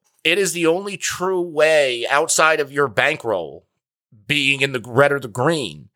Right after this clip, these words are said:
To, it's really the only true way to measure your success as a fantasy guy because you are getting graded on your accuracy by an algorithm at Fantasy Pros.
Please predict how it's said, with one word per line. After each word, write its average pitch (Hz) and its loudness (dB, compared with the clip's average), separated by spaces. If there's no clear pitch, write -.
To, 143 -4
it's - -2
really 190 4
the 165 0
only 175 2
true 165 0
way 156 4
to 147 2
measure 139 0
your 135 -2
success 127 0
as 120 -2
a 123 0
fantasy 147 0
guy 82 -6
because 139 2
you 151 0
are 170 6
getting 151 0
graded 139 2
on 143 2
your 143 -2
accuracy 135 -2
by 127 2
an 139 2
algorithm 135 0
at 127 -2
Fantasy 156 -2
Pros. - -12